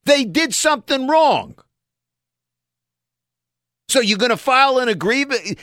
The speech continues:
They were cheating. But they were gonna file a grievance because they would be wrong-, wrongfully suspended? I'm, what am I missing here? What am I missing here?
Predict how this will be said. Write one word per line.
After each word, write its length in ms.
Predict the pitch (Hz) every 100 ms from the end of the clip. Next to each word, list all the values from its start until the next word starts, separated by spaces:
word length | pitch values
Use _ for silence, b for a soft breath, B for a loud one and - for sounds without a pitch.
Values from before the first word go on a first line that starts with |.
| -
They 140 | 269 269
were 140 | 254
cheating. 600 | - 330 311 214 92 - _ _ _ _ _ _ _ _ _ _ _ _ _
But 200 | - 208
they 160 | 262 277
were 120 | 285
gonna 300 | 214 247 208
file 420 | - 240 240 247
a 80 | 233
grievance 520 | 139 185 247 240 220
because 440 | - 208 - 208 143
they 120 | 202
would 160 | 190 160
be 120 | 185
wrong-, 400 | 170 214 233 220 240 190
wrongfully 520 | 202 226 - 208 196
suspended? 840 | - 139 - 175 208 220 359 311 _ _ _ _ _ _
I'm, 160 | 220 233
what 460 | 233 202 247 494
am 100 | 587
I 160 | 539 523 494 554
missing 280 | - 403
here? 340 | 151 120 - - _ _ _ _ _ _ _ _ _ _ _ _ _ _ _ _ _ _ _ _ _ _ _ _ _ _ _ _ _ _ _
What 340 | 208 277 330 190
am 280 | 214 262 277
I 260 | 269 277 277
missing 560 | 277 339 - 254 196
here? 420 | 120 117 85 -